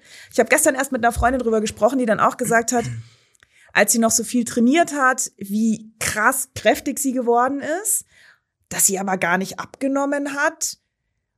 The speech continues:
und dass sie das irgendwie komisch fand, dass sie immer noch genauso schwer war. Und dann habe ich halt auch gesagt, „Ja, aber Tanja, das ist ja genau der Punkt. Deine, die Qualität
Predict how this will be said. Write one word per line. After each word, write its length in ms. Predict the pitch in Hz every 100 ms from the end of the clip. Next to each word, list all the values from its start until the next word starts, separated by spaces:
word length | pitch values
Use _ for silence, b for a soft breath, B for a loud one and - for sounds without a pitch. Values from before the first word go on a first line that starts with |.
| _ _ -
und 480 | 220 226 226 220 - - _ _ _ _
dass 160 | 208 196
sie 80 | 208
das 200 | 190 -
irgendwie 320 | 220 240 226
komisch 360 | - 247 247
fand, 180 | 240 190
dass 120 | 196
sie 80 | -
immer 120 | 208
noch 140 | 226 226
genauso 380 | 208 190 285 226
schwer 380 | - 185 185
war. 140 | 185 175
Und 80 | 190
dann 140 | 202
habe 140 | 214
ich 80 | 226
halt 180 | 226 202
auch 160 | 208 -
gesagt, 380 | 214 202 202
„Ja, 260 | 240 311 277 -
aber 320 | 208 208 202
Tanja, 300 | 233 233 202
das 100 | 214
ist 180 | - 277
ja 80 |
genau 260 | 220 214 220
der 120 | 226
Punkt. 320 | 214 330 254
Deine, 260 | 214 208 214 214 B B -
die 80 | 220
Qualität 680 | 233 220 214 294 262 -